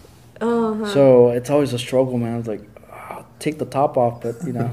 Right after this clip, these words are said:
Speaker 1: <laughs>
Speaker 2: won't eat the inside. But for them, it's, it's, uh, same thing. It's, um, well, not same thing, but they, they, they eat a lot of plantains with, with, uh,
Speaker 1: Plátanos.
Speaker 2: with,
Speaker 1: Mm-hmm.
Speaker 2: um, beans.
Speaker 1: Yeah,
Speaker 2: Um,
Speaker 1: black beans.
Speaker 2: and, uh,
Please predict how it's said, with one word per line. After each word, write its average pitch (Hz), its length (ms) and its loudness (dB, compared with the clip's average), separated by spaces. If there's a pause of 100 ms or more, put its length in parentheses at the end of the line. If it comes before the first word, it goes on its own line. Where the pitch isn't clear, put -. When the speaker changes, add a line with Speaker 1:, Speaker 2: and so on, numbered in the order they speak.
Speaker 1:
<laughs> - 80 -8
Speaker 2:
won't 143 200 0
eat 131 120 0
the 127 120 2
inside. 117 460 -2 (600)
But - 160 2
for 156 80 2
them, 196 220 10
it's, - 160 4
it's, 151 240 0
uh, 135 340 8
same 147 260 0
thing. 156 220 4
It's, 131 220 -2
um, 120 260 4 (300)
well, 135 420 6
not 123 200 -2
same 117 160 -12
thing, 123 220 0
but 117 220 0 (440)
they, 131 320 4
they, 131 380 0
they 123 220 -4
eat 131 80 2
a 131 40 2
lot 127 120 8
of 123 100 2
plantains 127 640 -2
with, 117 180 0
with, - 100 -2
uh, 107 140 4
Speaker 1:
Plátanos. 113 500 0 (380)
Speaker 2:
with, 101 240 0
Speaker 1:
Mm-hmm. 110 320 4
Speaker 2:
um, 107 260 -4
beans. 135 400 0 (140)
Speaker 1:
Yeah, 185 320 -6 (380)
Speaker 2:
Um, 107 80 -6
Speaker 1:
black 170 280 -10
beans. - 280 -12 (120)
Speaker 2:
and, 117 320 -4
uh, 101 720 -4